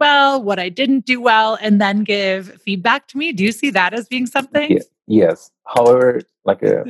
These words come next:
Speaker 2: we mentioned earlier, watch out for that bias.
Speaker 1: Yeah.
Speaker 2: So always be,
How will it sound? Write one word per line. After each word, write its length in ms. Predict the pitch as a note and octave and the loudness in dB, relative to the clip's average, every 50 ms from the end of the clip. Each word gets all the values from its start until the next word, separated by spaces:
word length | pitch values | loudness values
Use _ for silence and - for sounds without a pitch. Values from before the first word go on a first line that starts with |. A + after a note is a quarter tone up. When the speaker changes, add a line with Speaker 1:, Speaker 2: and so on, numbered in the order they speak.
| - | -12
Speaker 2:
we 140 | - G2+ G2+ G#2 - - _ _ _ - | -8 -4 -4 -4 -4 -4 _ _ _ -2
mentioned 320 | - A2 G#2+ - A#2+ G#2+ | 0 0 0 2 2 2
earlier, 340 | G2+ G2+ G#2+ G#2 G#2 G#2 G#2 - - _ _ _ _ _ _ | 4 4 4 2 0 -6 -8 -10 -16 _ _ _ _ _ _
watch 220 | - A2 A2+ - - | 0 0 0 2 2
out 160 | A2+ - - | 0 2 2
for 80 | A2+ | 0
that 200 | G#2 G#2 G2 F#2 | 2 2 2 2
bias. 640 | F2+ F2+ F2 F2 E2 - - - - - - _ _ _ _ _ _ - - - _ _ _ _ _ - | 0 0 0 0 0 -2 -4 -8 -16 -20 -20 _ _ _ _ _ _ -20 -20 -20 _ _ _ _ _ -2
Speaker 1:
Yeah. 160 | G#3+ G#3 G#3+ | 0 0 0
Speaker 2:
So 280 | A3+ - - F2+ - - | 0 -2 0 -2 -2 -2
always 400 | - A2 A2+ B2 B2 C3 A#2+ A#2 | 0 0 0 2 0 -2 -4 -2
be, 460 | A#2 A#2 A2+ A2+ A2 A2 G#2+ G#2 G2+ | 0 0 2 4 4 2 2 0 -2